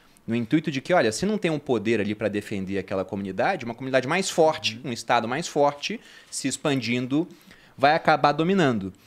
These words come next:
Speaker 1: E eu até trouxe um livro pra puxar o gancho desse assunto, que é A Lei, do Frédéric Bastiat,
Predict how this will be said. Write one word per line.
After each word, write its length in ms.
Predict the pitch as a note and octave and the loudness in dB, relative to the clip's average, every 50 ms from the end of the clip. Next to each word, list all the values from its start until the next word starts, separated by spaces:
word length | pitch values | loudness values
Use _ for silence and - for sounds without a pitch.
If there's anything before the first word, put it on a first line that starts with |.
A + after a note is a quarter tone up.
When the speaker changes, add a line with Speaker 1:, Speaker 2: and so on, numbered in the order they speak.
| _ - - - - - - | _ -20 -20 -20 -20 -2 2
Speaker 1:
E 40 | D3+ | 4
eu 40 | D#3+ | 4
até 120 | D#3 - A#3 | 4 4 2
trouxe 240 | - B3 A#3 - G#3 | 2 2 2 4 4
um 60 | D#3+ | 4
livro 400 | B2+ C#3 F#3+ D#3+ A2+ F#2 F2 F2 - - _ _ _ _ _ - - - - | 6 4 4 2 2 0 -2 -4 -6 -12 _ _ _ _ _ -20 -20 -4 0
pra 120 | - B2+ | 2 2
puxar 300 | - - A#2+ - - A#2 | 2 2 2 4 6 4
o 80 | A2+ G2+ | 4 4
gancho 440 | F#2+ G#2+ G#2+ G#2+ G#2 - - G2 F2+ | 4 2 2 2 0 -4 -6 -6 -2
desse 360 | F#2 G2+ F#2 - - - F#2+ - | -2 -2 -2 -2 -4 -6 -4 -2
assunto, 460 | - G2 - - - D3+ D#3+ D3 - - | -2 -2 -2 -2 -2 -4 -4 -4 -4 2
que 100 | - E3 | 4 4
é 20 | |
A 60 | F3 | 6
Lei, 240 | F3 C#3+ D3 D#3 D3+ | 6 6 6 4 4
do 120 | B2+ A#2 A2+ | 2 0 -4
Frédéric 520 | - - C3 B2 A#2 A#2 A2 A2+ A2 G#2+ | -2 0 0 2 4 2 2 0 -2 0
Bastiat, 520 | A2 A2 G#2+ - - - D3+ B2+ C#3 F3 | 0 0 0 0 2 4 4 4 4 2